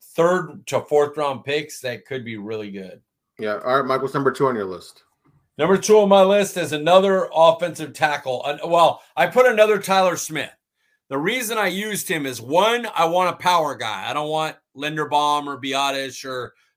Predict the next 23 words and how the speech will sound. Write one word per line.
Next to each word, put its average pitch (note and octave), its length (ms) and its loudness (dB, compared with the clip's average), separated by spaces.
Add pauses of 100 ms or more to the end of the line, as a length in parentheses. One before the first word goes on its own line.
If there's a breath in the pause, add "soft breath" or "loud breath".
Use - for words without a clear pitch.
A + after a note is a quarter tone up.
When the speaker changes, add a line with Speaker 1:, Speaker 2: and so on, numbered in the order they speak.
Speaker 1:
but C3+ 180 -16
I D#3 120 2
want G3 320 0
power. B2+ 420 -2
I B2 60 -4
want D3 260 -6
a G#2 140 -14
big F#3 360 -2
mauler D#3+ 600 -2
type. C3+ 420 -6 (560)
And E3 140 -4
then E3+ 80 -2
I E3+ 100 2
want F3+ 240 0
him F3+ 120 -8
to E3 120 -8
either F3+ 420 -4
be D#3+ 380 -8
a D3 140 -8
guard D3+ 320 -2
or D3 160 -4
a C3+ 60 -10
tackle. C#3 500 -8